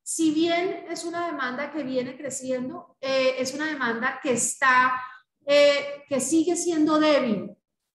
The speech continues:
eh, y básicamente es porque los sectores que son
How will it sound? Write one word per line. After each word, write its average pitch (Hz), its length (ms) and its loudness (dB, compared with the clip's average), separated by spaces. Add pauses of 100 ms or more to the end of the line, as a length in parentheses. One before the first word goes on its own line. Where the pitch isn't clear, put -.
(100)
eh, 262 280 0
y 277 80 -6
básicamente 269 840 -6 (260)
es 269 140 -10
porque 285 420 -10
los 240 300 -4
sectores 220 720 -4
que 220 100 -12
son 214 380 -8